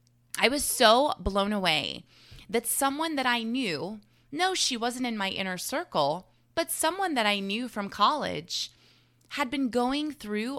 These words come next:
almost a parallel journey as me, except for her dad,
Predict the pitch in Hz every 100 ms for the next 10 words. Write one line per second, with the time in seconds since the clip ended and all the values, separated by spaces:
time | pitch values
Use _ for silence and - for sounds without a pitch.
0 | - 208 226 240 240 - - 208 214 -
1 | - 226 262 262 220 202 190 175 175 185
2 | 165 - 170 156 165 143 58 - 170 -
3 | 185 - 214 208 214 277 247 165 170